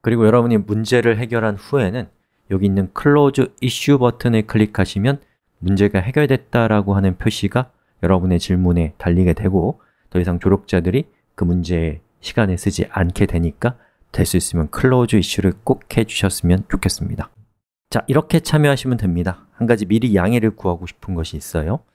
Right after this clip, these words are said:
참여자는 수천 명인데 졸업자는 몇 명 되지 않거든요.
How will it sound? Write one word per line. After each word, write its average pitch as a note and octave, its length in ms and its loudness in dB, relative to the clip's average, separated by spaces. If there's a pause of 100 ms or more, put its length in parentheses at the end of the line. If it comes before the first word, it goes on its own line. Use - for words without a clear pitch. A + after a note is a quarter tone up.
(360)
참여자는 C#3+ 760 0 (140)
수천 - 320 0
명인데 F#2 520 0 (180)
졸업자는 G#2 760 0
몇 F#2 160 0
명 G2+ 180 4
되지 E2 200 -2
않거든요. D#2 600 -4